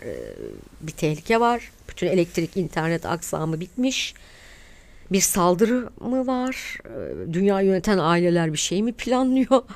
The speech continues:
<laughs> Muhabbetinden sonra o karakterin soy ismi Scott olan siyahi evin babasının daha önce duyduğu replikleri aktarmasının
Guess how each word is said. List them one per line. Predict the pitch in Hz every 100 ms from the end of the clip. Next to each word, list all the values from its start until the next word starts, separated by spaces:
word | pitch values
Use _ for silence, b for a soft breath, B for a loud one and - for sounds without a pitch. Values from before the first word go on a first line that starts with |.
| -
<laughs> | - - -
Muhabbetinden | 220 226 226 240 - 254 294
sonra | - 214 220 302 - -
o | 233 - - - - - - - - _ - - - -
karakterin | 202 190 - 214 208 226 - 80 71 85
soy | - 202
ismi | - 202
Scott | 196 - 220 208
olan | 175 165 165
siyahi | - 190 170 175 185 -
evin | 180 180 180
babasının | 165 175 170 185 240 - B B B B B B -
daha | 202 220
önce | 214 175 208 - - 160
duyduğu | 180 190 175 190 185 -
replikleri | 180 180 - - 175 170 - -
aktarmasının | - 180 - 170 170 175 - 262